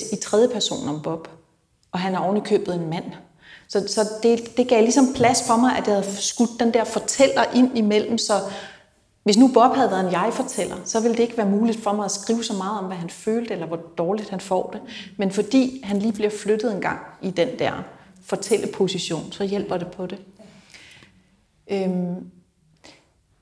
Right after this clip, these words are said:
jeg tænker, at, øh,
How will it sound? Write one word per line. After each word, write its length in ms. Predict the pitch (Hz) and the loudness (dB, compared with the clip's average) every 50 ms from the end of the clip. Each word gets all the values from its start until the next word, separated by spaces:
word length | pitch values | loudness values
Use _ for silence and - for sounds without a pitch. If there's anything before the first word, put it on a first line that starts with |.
| _ _ _ _ _ _ _ - - _ _ _ _ _ _ _ _ _ _ _ _ _ _ _ | _ _ _ _ _ _ _ -20 -20 _ _ _ _ _ _ _ _ _ _ _ _ _ _ _
jeg 100 | - 190 196 196 | -10 -8 -6 -2
tænker, 340 | - 220 240 254 254 269 269 | 0 2 2 2 2 0 -2
at, 360 | 262 - - 208 196 202 208 | -2 0 0 0 2 4 4
øh, 320 | 208 196 190 185 185 180 | 4 6 6 6 4 4